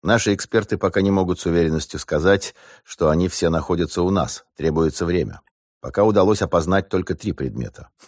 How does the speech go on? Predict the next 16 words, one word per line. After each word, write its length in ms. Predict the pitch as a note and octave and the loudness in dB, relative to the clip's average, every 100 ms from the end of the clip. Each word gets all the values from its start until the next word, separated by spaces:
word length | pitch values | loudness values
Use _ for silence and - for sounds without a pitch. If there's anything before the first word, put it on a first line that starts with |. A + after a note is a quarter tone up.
| - | -2
«Хм», 220 | C3 B1+ _ _ - | 0 0 _ _ -16
усмехнулся 580 | - D2+ - C#2 B1+ | -10 -8 -6 -8 -6
генерал, 460 | C2 C#2 C2 A#1+ - _ | -6 -4 -2 -4 -10 _
«не 140 | F2 F#2+ | -2 2
могут 380 | G2+ D2+ C2+ C2 | 4 2 -2 -4
они. 300 | C2 A#1+ - _ _ _ _ | -6 -8 -14 _ _ _ _
Зато 240 | F#2 G#2+ G2 | 0 4 4
вот 180 | F#2+ | 2
там, 340 | - B2 E2+ - _ _ _ _ _ | 2 2 2 -4 _ _ _ _ _
там 200 | - G#2 | -2 2
уже 180 | G2+ G2+ | 4 2
всё 280 | - - A2+ | 0 2 4
и 80 | G2 | 4
без 200 | G2 F#2 | 2 2
них 180 | G#2 - | 0 0
посчитали». 680 | - - F#2 G2+ C#2 - | -4 -4 0 2 2 -4